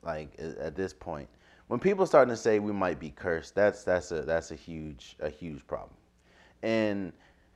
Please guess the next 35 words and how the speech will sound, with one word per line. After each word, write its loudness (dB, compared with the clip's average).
shouts 6
out 10
to -4
the -4
Saints. 4
They 6
had 6
an 0
incredible 4
season, -2
even 4
after 6
Drew -2
Brees 2
went 0
down. 6
I 4
think 0
Drew -2
Brees -2
going 0
down 2
for -4
that, 8
I 6
believe -2
it -2
was -8
five 8
weeks. -6
I 2
believe 0
that 4
helped 2
them. -8